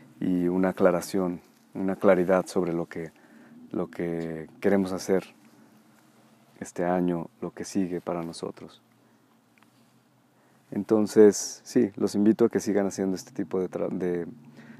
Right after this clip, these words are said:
de ejercicios durante estos días para que escuchen a su alma. Yo los dejo por ahora,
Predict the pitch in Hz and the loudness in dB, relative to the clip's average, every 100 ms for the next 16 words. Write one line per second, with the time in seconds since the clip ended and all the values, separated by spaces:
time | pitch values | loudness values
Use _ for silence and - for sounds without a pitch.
0 | - 98 101 90 113 104 110 107 98 92 | -6 -4 -2 0 2 2 2 2 2 -2
1 | 87 98 - 90 95 92 90 - - - | -4 -8 -8 -4 0 -2 -4 -14 -20 -20
2 | - - - - - - - - - - | -20 -20 -20 -20 -20 -20 -20 -20 -20 -20
3 | - - - - - - - - - - | -20 -20 -20 -20 -20 -20 -20 -20 -20 -6
4 | 92 87 - - 92 95 85 98 85 82 | -4 -4 -6 -8 -4 -4 -4 -4 -4 -6
5 | 80 - - - - - - - - - | -14 -20 -20 -20 -20 -20 -20 -20 -20 -20
6 | - - - - 120 123 113 110 - 101 | -20 -20 -10 6 10 10 8 6 0 2
7 | 98 101 110 127 | 6 6 6 2